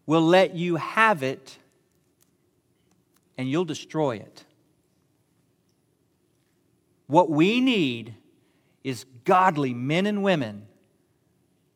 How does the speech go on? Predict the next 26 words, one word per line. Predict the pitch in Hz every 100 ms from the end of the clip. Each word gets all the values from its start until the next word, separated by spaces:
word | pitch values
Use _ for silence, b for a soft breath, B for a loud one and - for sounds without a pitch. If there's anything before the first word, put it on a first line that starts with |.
| _ _
to | 165
say, | 156 - 196 143 104 104 - _ _ _ _ _ _ 127
"Not | 123 139
what | 160 156
I | 151
want, | 127 107 104 - - _ _ _ _ _ _ _ _ _
but | -
Jesus, | 113 127 135 127 127 -
what | 120 -
you | 127
want." | 113 101 95 - _ _ _ _ _ _ _ b b -
Don't | 165 226 220
you | 254 247
know | 220 220 226 220
that | 175
the | 175 -
enemy | 190 196 196
would | 196 175
not, | 156 143 139 -
would | 143 143
love | 143 135 117
nothing | 135 165 185 - 190 165
less | 147 160 156 107 - - b b b b
than | 156 156
to | 151 156 - -
end | 190 175 131 113 110